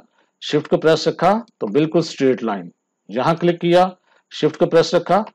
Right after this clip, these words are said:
तो इस तरह आपका हाथ नहीं हिलेगा और बिल्कुल आप straight line जो है वो लगा सकते हैं। Next जो है, अगर आप देखें कि इसकी edges बड़ी strong हैं, अगर आप चाहें कि brush, brush का size जो है वो change करना है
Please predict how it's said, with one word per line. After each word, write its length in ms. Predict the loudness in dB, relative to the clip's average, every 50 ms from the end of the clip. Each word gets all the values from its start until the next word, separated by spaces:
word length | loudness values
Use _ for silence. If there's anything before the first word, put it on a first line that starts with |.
| _ _ _ _ _ -4
तो 180 | -4 -4 _ _ _ -6
इस 160 | -4 -4 0 2
तरह 120 | 4 4
आपका 360 | 6 8 6 6 6 4 2 2
हाथ 340 | 4 4 4 4 4 2 0
नहीं 160 | 0 2 2
हिलेगा 300 | 4 4 4 4 6 6
और 100 | 6 6
बिल्कुल 340 | 4 2 0 0 2 2 4
आप 140 | 4 4 2
straight 440 | 0 -8 -6 0 2 4 4 2 2
line 240 | 0 -2 0 0 0
जो 140 | 0 2
है 60 | 2 4
वो 140 | 4 4 4
लगा 340 | 4 4 2 2 4 2 2
सकते 300 | 2 -2 -4 -12 _ -16
हैं। 160 | -16 -16 -16 -20 _ _ _ _ _ _ _ _ _ _ -20 -20 _ _ _ _ _ _ _ -6
Next 460 | 0 4 6 6 6 4 0 -6 -10 -8
जो 260 | -6 0 2 4 6
है, 320 | 6 6 6 4 4 0 _ _ -4
अगर 180 | 0 2 6 6
आप 100 | 6 6
देखें 320 | 6 4 2 4 2 0 2
कि 100 | 2 2
इसकी 200 | 0 2 0 2
edges 280 | 2 2 4 4 2 2
बड़ी 380 | 4 4 6 6 8 6 6 6 2 0 -12
strong 480 | -14 -12 -4 0 4 4 6 4 4 2
हैं, 220 | 0 0 0 -2 -6 _ _ _ -20 -20 -16 _ -2
अगर 220 | 0 4 6 8
आप 160 | 8 8 6 2
चाहें 320 | -2 0 2 4 4 4 4
कि 120 | 4 4 2
brush, 380 | 4 2 2 2 2 0 -4 -8 -8
brush 300 | -2 2 4 4 4 4
का 140 | 4 2 2 2
size 400 | 2 2 4 6 6 6 6 4
जो 180 | 2 2 2 4
है 200 | 6 6 6 6
वो 260 | 6 6 6 4 4 2
change 380 | 0 -4 -2 0 0 0 -2 0
करना 320 | 0 0 2 2 0 0
है 260 | 0 2 0 0 -2